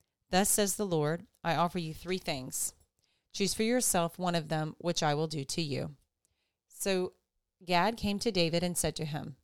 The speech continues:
"Thus says the Lord, take for yourself either three years of famine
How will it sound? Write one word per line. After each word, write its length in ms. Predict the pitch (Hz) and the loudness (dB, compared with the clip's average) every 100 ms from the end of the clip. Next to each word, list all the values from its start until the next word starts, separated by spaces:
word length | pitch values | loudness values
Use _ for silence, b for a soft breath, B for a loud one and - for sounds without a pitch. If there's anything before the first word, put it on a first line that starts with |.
| _ | _
"Thus 240 | - 175 185 | -2 0 2
says 260 | 202 202 | 2 0
the 100 | 240 | 0
Lord, 320 | 220 175 170 185 - | 2 2 2 -2 -2
take 220 | 175 - | -2 -2
for 80 | 180 | -4
yourself 480 | 175 170 170 156 - | -2 0 0 0 -2
either 260 | 170 151 | -4 -4
three 240 | 151 160 160 | -4 -2 -2
years 300 | 175 190 185 | 0 0 0
of 120 | 226 | 0
famine 400 | 180 156 165 | -2 -2 -2